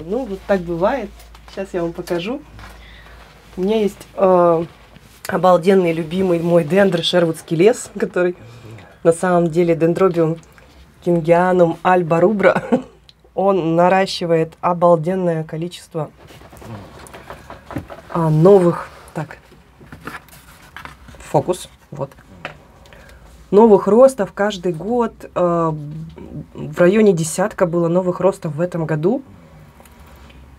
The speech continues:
И потом, <laughs> видите, он начинает желтеть, и все старые бульбы, вот они у меня,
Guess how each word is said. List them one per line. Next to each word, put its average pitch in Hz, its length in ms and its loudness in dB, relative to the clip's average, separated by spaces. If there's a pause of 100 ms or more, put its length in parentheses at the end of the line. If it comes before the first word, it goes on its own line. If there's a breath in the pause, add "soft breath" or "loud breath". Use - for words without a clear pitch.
(180)
И 226 80 0
потом, 226 560 4
<laughs> - 80 -14
видите, 226 640 -2 (100)
он 196 260 2
начинает 190 460 2
желтеть, 196 560 -2
и 190 80 -6
все 190 440 -2
старые 170 480 0
бульбы, 208 460 -2
вот 180 300 0
они 147 180 -4
у 139 60 -4
меня, 131 300 -6